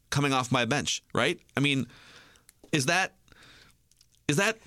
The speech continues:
too unrealistic to expect that, like, when we go to the bench here, guys, we're gonna bring in three guys who can knock down a three-pointer from the corner, we're gonna move the ball around, and those guys are gonna, you know, c-, can we find a couple Blake Hoffarbers, I guess, to come off the bench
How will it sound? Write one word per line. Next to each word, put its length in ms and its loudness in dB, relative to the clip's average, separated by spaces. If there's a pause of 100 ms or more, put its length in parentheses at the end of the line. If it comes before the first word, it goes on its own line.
too 200 2
unrealistic 560 2
to 100 2
expect 360 -2
that, 140 0
like, 240 2
when 160 2
we 80 2
go 120 2
to 60 0
the 80 0
bench 300 0
here, 320 2
guys, 500 0 (260)
we're 120 0
gonna 120 0
bring 200 0
in 160 0
three 240 0
guys 260 0
who 80 0
can 140 0
knock 220 0
down 180 2
a 60 0
three-pointer 560 0
from 120 2
the 80 2
corner, 320 0
we're 80 0
gonna 140 2
move 180 2
the 80 0
ball 240 2
around, 320 0
and 100 2
those 140 2
guys 220 0
are 40 -2
gonna, 240 0 (440)
you 140 2
know, 100 -4
c-, 140 -12
can 120 0
we 80 2
find 200 0
a 40 -2
couple 220 0
Blake 220 2
Hoffarbers, 840 0
I 80 0
guess, 220 0
to 100 -4
come 160 2
off 140 -2
the 80 -2
bench 420 -2